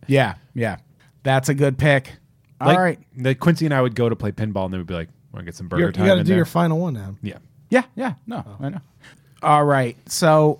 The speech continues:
Speaker 1: my last pick just name dropped by <laughs> Josh
Speaker 3: I, yeah,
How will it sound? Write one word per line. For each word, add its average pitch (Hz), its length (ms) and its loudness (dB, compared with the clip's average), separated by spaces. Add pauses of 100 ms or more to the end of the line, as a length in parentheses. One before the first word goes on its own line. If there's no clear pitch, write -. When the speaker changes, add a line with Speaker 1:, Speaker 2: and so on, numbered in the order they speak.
Speaker 1:
my 135 400 2
last 123 480 0
pick 120 440 0 (600)
just 156 240 2
name 160 320 6
dropped 135 460 2
by 151 140 2
<laughs> - 20 0
Josh 175 480 2
Speaker 3:
I, 220 60 -4
yeah, 190 40 6